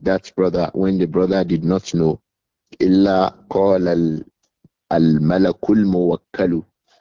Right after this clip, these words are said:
except that the angel in charge begins to say, "Ameen, Ameen,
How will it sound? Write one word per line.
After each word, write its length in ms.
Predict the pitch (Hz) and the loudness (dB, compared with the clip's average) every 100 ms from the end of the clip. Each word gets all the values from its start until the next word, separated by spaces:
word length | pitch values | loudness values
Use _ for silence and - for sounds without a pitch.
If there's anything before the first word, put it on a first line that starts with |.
| _ - | _ -8
except 380 | - - 110 76 | -8 -6 -6 -4
that 120 | 90 | -6
the 100 | 87 - | -6 -4
angel 480 | 120 117 117 113 - | -4 -2 -2 -2 -4
in 280 | - 87 78 - | -4 -4 -6 -10
charge 760 | - 107 110 104 71 - - _ | -4 0 2 0 -2 -10 -16 _
begins 380 | 85 78 104 107 | -6 -2 -2 -4
to 140 | - 82 | -6 -8
say, 420 | - 92 98 104 - | -6 0 2 2 0
"Ameen, 880 | 92 87 82 85 92 98 98 98 98 _ _ _ _ _ _ _ _ _ - | -2 0 0 0 0 2 0 -2 -6 _ _ _ _ _ _ _ _ _ -12
Ameen, 500 | - 85 87 82 80 | -6 -2 0 -2 -4